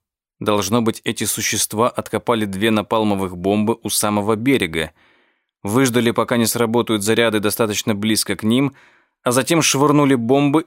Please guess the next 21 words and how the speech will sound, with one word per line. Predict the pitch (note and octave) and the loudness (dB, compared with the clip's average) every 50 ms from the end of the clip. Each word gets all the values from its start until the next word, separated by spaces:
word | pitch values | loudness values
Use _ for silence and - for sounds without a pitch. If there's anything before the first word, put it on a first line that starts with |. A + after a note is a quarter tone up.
| _ | _
и | - D3+ | -4 -4
те | C3+ - - B2+ A#2+ | -4 0 0 0 0
взорвались | A2 G#2+ A2+ B2 B2 A#2+ C3+ B2+ A2 G#2 - | 2 0 0 2 2 2 2 2 2 0 0
как | - - G#2 - | -2 -4 -4 -2
по | - C3 | -2 -2
заказу. | A#2 A#2 C3 B2 - C#3 G#2+ F2 D#2+ E2+ D#2+ D2+ - _ _ _ _ _ _ _ _ _ _ _ _ _ _ _ _ | 0 0 0 0 0 0 -2 0 -2 -6 -8 -10 -12 _ _ _ _ _ _ _ _ _ _ _ _ _ _ _ _
Но | - G2+ G#2+ | -4 -2 0
не | B2 D3 D#3 | 0 0 0
всё | - - - D3 C3+ A#2+ | -2 0 0 2 0 0
сумеречное | - - C3 B2+ A#2+ A#2+ A#2 G#2+ - - B2 A#2 A2+ | 0 0 0 2 2 2 0 0 0 0 0 0 0
воинство | G#2+ G#2 A2 A2+ A#2+ B2 A#2+ - - B2+ C3 | 0 0 0 0 2 0 -2 -2 -2 -4 -4
отделалось | - - - C3 A#2 G2+ G#2+ G#2 G2+ G#2 G#2+ A2+ G#2+ - | -2 -2 -4 -4 -2 -2 0 0 0 2 0 0 -2 -2
так | - - F#2+ - G#2 | -4 -4 -4 -4 -4
легко. | G2+ A2 A2 - - - G#2+ E2+ D#2 - _ _ _ _ _ _ _ _ _ _ _ _ _ _ | -8 -8 -8 -10 -6 -2 -2 -2 -2 -4 _ _ _ _ _ _ _ _ _ _ _ _ _ _
Задержавшаяся | G2 G2 A2+ A2 B2+ A2+ A#2+ C#3+ D3 B2+ - - - C3+ B2+ A#2+ - C3+ A#2+ | -4 -2 0 2 2 2 2 2 0 0 -2 0 2 2 2 2 2 0 0
позади | - B2+ A#2 A#2 A#2 A2 B2+ | 0 0 0 0 0 0 -2
пантера | A#2+ - A#2+ A2+ A2 - C3+ C3 A#2+ A#2+ | 0 0 0 0 0 0 0 2 2 2
вылетела | G#2 A2+ B2+ B2 A2+ - A#2+ A2 A2+ | 0 0 0 0 0 0 0 0 0
из | - - A#2 - | -2 -2 -4 -4
полыхнувшего | - - A#2 A2 A2 - - B2 A2 - - A2+ G#2+ A2 | -4 -2 -2 -2 -2 0 -2 -2 -2 -2 -2 0 2 2
леса. | A2+ A2 G2 - - F#2 E2+ | 2 2 2 0 -2 -4 -6